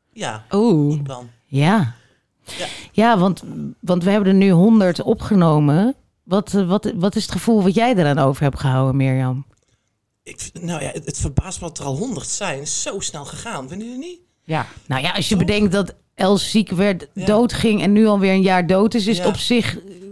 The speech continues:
Speaker 2: vind ik het ook weer niet zo kort.
Speaker 1: Nee. Nee, ligt me net aan.
Speaker 2: Hoe je het, eh,
Speaker 1: Ja.
Speaker 2: bekijkt.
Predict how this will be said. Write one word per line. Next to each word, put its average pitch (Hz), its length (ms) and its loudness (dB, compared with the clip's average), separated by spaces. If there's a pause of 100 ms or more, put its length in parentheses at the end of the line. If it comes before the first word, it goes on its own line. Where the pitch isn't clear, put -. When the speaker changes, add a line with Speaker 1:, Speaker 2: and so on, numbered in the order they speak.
(140)
Speaker 2:
vind 202 320 -2 (100)
ik 214 80 -2
het - 100 -6
ook 208 160 0
weer 214 140 4
niet 208 200 4
zo 214 220 4
kort. - 540 -4
Speaker 1:
Nee. 147 360 -6 (760)
Nee, 175 180 -6
ligt 180 220 -12
me 170 100 -10
net 147 220 -10
aan. 135 260 -14 (300)
Speaker 2:
Hoe 160 240 2
je 156 140 2
het, 139 220 0
eh, 143 200 2
Speaker 1:
Ja. 165 100 0
Speaker 2:
bekijkt. - 640 -4